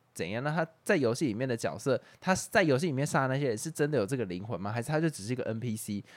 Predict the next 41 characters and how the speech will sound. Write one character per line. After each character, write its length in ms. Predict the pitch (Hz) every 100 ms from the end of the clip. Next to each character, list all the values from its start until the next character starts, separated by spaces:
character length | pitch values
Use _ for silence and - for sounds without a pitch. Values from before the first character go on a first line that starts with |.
| -
我 100 | 143
觉 80 | 220
得 80 |
这 120 | 220 220
个 40 |
概 200 | 185 165
念 140 | 160
是 140 | 147 160
很 200 | 123 64
像 320 | - 135 82
的， 160 | - - _ _ _
所 160 | - 214
以 120 | 214 - -
他 120 | -
一 140 | - 233
层 240 | - 147 110
一 100 | 196
层 300 | - 113 113
往 180 | 120 95
下 180 | 170 143
去 140 | 147
探 260 | 135 147 190
讨， 240 | - - - - _
那 200 | 170 175 165 - -
这 120 | 196
些 160 | 185
东 100 | 160 156
西 60 |
到 160 | 156 156
底 60 |
有 60 | 104
没 100 | 107
有 60 | 123
他 100 | 123
自 100 | 135
己 80 |
的 40 | 98
灵 80 | 101
魂？ 100 | 120
然 100 |
后 120 | 147